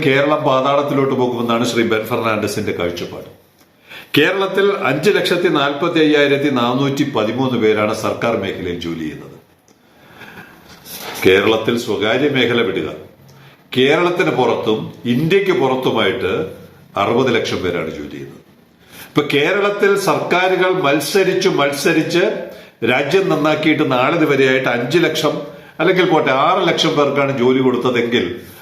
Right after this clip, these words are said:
അറുപത് ലക്ഷം പേർക്ക് ജോലി കൊടുത്തത് പൊതുമേഖലാ സ്ഥാപനങ്ങളല്ല,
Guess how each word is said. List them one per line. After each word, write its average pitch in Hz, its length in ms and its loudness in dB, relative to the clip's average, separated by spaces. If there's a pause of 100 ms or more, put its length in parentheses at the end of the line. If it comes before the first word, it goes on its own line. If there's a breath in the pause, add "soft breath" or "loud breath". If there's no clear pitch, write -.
(300 loud breath)
അറുപത് 131 440 0
ലക്ഷം 151 300 0
പേർക്ക് 131 320 0
ജോലി 113 280 2
കൊടുത്തത് 110 440 0 (120)
പൊതുമേഖലാ 117 500 0
സ്ഥാപനങ്ങളല്ല, 107 800 -2